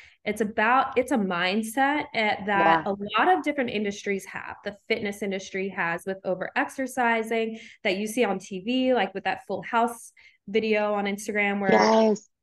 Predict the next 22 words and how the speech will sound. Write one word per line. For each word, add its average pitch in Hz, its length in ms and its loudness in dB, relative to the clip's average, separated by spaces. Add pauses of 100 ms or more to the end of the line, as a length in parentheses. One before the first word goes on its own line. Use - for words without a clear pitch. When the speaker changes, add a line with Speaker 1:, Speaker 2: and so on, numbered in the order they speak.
(120)
Speaker 1:
she 226 80 -2
was 208 160 -2
talking 214 380 0
to 196 80 0
D 208 180 -6
J 208 320 0
about 196 380 0
dieting. 190 640 -2 (420)
Um, 185 400 -2 (340)
diet 254 420 2
culture 302 360 -4
isn't 302 400 2
just 240 320 0
about 190 500 0 (420)
food. 190 380 2
It's 202 240 -6
a 202 240 -2
mindset 202 920 0
around 190 520 0
what 196 200 0
is 196 140 -2
healthy 180 640 -4